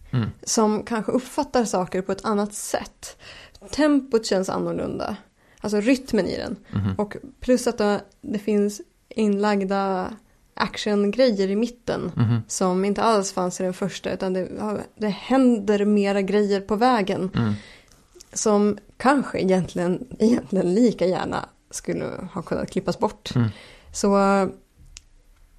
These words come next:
Speaker 2: ehm, men de ger mer, de ger en del känsla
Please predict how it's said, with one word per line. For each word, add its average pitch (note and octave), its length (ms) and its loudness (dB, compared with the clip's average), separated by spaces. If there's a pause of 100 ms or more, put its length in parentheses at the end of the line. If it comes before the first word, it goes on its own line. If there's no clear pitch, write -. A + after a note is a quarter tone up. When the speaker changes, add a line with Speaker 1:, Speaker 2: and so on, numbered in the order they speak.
(500)
Speaker 2:
ehm, F#3 960 -2 (340)
men G#3 260 6
de G#3 140 4
ger G#3 260 4 (400)
mer, F#3 380 -2
de G#3 280 2
ger A#3+ 200 6
en G#3+ 100 4
del F3 140 0
känsla G3+ 580 0